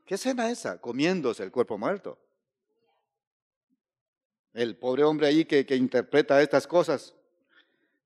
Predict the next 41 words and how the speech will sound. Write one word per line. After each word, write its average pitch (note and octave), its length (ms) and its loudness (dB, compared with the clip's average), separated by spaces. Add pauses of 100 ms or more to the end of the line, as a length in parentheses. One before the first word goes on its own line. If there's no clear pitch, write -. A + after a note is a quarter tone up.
(140)
este C3 320 -6
hombre D#3 220 0
que C3 80 0
anota D3 260 6
aquí, A#3 400 -2 (1700)
no F#2+ 80 -18
sé B2 80 -18
cómo C#3+ 200 0
le C3 60 4
llama, D3 100 4
Scofield. F#3 540 4 (920)
Él A2+ 140 -16
dice C#3 220 0
que C#3 160 2
eso C#3 340 4
es, C3+ 380 0
eh, B2 100 -2
Armagedón, A#2 800 0
cuando A#2 280 -4
las A2 200 -4
aves C3 280 2
del A2+ 200 -2
cielo C3+ 420 2
se A#2 140 -4
juntan. C#3+ 520 -4 (340)
Pobre D4 240 6
hombre, C#4 280 6
¿va? B2+ 200 4
Lo D#3 100 4
remite F3+ 320 0
a D#3+ 60 8
uno F#3+ 200 6
allí, G3+ 300 6
a, A#2+ 220 4
a A#2 260 0
Armagedón, B2 600 2
cuando C#3+ 260 -2
las B2+ 180 -2
aves D3+ 240 4
se B2+ 140 -4
juntan D#3 480 -4